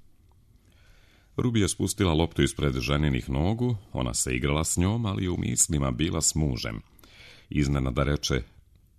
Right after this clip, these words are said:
„On nije najbistriji.” Izabel je morala da se nasmeje. Žena se smejala zajedno s njom. „Koliko dugo ćeš odsustvovati?” reče žena.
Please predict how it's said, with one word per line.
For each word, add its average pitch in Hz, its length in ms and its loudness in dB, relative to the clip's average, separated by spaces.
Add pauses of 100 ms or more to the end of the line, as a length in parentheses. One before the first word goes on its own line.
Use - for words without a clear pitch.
(160)
„On 80 260 0
nije 78 480 2
najbistriji.” 67 880 0 (1120)
Izabel 113 320 2
je 92 60 4
morala 85 340 4
da 76 120 2
se 80 160 2
nasmeje. 67 580 2 (460)
Žena 62 320 0
se 82 160 -4
smejala 64 440 -2
zajedno 71 380 0
s - 140 0
njom. 57 280 0 (1600)
„Koliko 143 340 0
dugo 151 260 4
ćeš - 240 -2
odsustvovati?” 67 840 0 (140)
reče 64 320 -4
žena. 58 320 -4